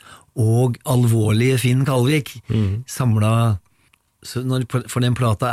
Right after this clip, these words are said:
Speaker 1: er sånn, som Arne, Bjørn og Bjarne, <laughs> som kjører harry biler og, og, ehm, til en låt til kjæresten min, eh, for å si det sånn, at den plata er en,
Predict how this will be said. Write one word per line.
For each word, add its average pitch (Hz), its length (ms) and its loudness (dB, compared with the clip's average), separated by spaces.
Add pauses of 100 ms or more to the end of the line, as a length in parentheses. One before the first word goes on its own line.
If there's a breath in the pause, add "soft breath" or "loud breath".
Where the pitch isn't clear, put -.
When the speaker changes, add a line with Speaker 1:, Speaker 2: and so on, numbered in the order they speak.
(140)
Speaker 1:
er 110 40 0
sånn, 110 920 0 (320)
som 123 280 -8
Arne, 110 300 2
Bjørn 107 320 2
og 113 60 2
Bjarne, 110 480 0 (1080)
<laughs> 120 560 -2
som 117 180 0
kjører 113 640 0 (500)
harry 113 360 2
biler 110 520 2
og, 110 360 2 (320)
og, 107 260 0
ehm, 104 960 0 (540)
til 117 560 0 (280)
en 120 180 2
låt 104 260 0 (100)
til 117 100 -2
kjæresten 98 600 -2
min, 107 460 2
eh, 107 280 0 (460)
for 143 160 -2
å 156 100 0
si 151 140 0
det 147 120 0
sånn, 156 200 0
at 127 80 0
den 139 220 2
plata 139 640 -2
er 123 360 0
en, 131 360 0